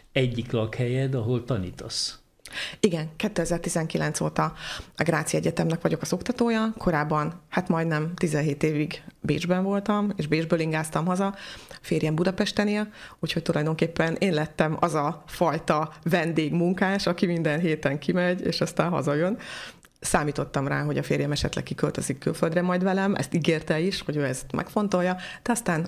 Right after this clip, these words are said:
Speaker 2: ő neki valahogy a szakma és a szakmai élete itthon annyira,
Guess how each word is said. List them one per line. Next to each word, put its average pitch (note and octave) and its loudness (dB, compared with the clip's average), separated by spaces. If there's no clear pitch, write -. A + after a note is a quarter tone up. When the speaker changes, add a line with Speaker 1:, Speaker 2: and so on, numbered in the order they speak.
Speaker 2:
ő E3+ 2
neki D#3+ 0
valahogy D3 2
a C#3 0
szakma D#3 0
és - -6
a - -2
szakmai D#3 0
élete D3 0
itthon D#3 0
annyira, D3 2